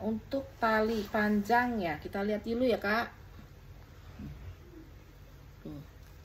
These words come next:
Ya. Pokoknya ini sintetis ya. Aku bilang sintetis ya, Kak. Nih. Nih,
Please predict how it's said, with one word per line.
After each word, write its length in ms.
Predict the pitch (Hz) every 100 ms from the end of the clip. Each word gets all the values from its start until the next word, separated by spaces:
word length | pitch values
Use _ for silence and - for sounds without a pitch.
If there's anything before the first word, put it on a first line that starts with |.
| - - - - - 175
Ya. 160 | 196 202 - - - - - - - - - - - - -
Pokoknya 240 | - 240
ini 120 | 277 294
sintetis 580 | 254 240 233 240 247 180
ya. 140 | 170 - -
Aku 240 | - 214
bilang 240 | 208 208
sintetis 480 | 214 202 180 - -
ya, 80 | 170
Kak. 160 | 170 151 - - - - - -
Nih. 120 | - - - - - - - - - - - - - - - - - - - - - - - - - - - - - - - - - - - - - - - - - - - - - - -
Nih, 100 | -